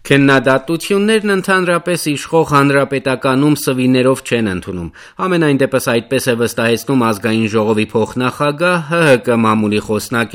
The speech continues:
Էդուարդ Շարմազանովը։ Նա, սակայն, շեշտում է,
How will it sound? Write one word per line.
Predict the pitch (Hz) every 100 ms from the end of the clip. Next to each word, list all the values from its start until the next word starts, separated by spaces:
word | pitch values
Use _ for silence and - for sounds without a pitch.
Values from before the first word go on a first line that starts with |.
| 107
Էդուարդ | 101 104 98 -
Շարմազանովը։ | 101 104 113 107 113 113 95 - - - - 220
Նա, | 208
սակայն, | 165 147 156 151
շեշտում | 165 156 - 175
է, | 113